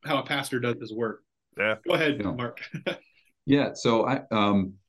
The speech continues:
Speaker 3: uh, for those maybe who, who aren't as connected to the Christian Reformed Church, uh, it would be helpful for them to know Paul is in Sacramento. We are in a town called Ripon, which is a farm town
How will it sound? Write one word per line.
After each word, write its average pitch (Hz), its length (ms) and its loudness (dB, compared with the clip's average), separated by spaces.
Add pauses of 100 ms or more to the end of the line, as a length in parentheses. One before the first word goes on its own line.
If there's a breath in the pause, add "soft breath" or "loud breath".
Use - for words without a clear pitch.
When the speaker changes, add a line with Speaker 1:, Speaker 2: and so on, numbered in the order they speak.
(580)
Speaker 3:
uh, 113 100 0
for 131 160 2
those 135 260 4
maybe 110 300 0
who, 101 300 -2
who 101 100 0
aren't 101 220 0
as 92 160 -2
connected 92 340 -2
to 90 60 2
the 85 60 0
Christian - 300 0
Reformed 92 320 2
Church, 92 460 0
uh, 87 380 0 (200)
it 107 140 4
would 98 160 -2
be 98 80 2
helpful 98 400 0
for - 100 -6
them 92 160 2
to 92 60 2
know 87 120 0
Paul 117 300 2
is 113 120 0
in 104 80 -2
Sacramento. 95 560 -2
We 101 180 0
are 101 100 2
in 90 80 0
a 85 80 -4
town 90 220 -2
called 82 240 -2
Ripon, 120 420 0 (300)
which 98 260 0
is 95 520 0
a - 40 0
farm 117 460 4
town 120 460 -2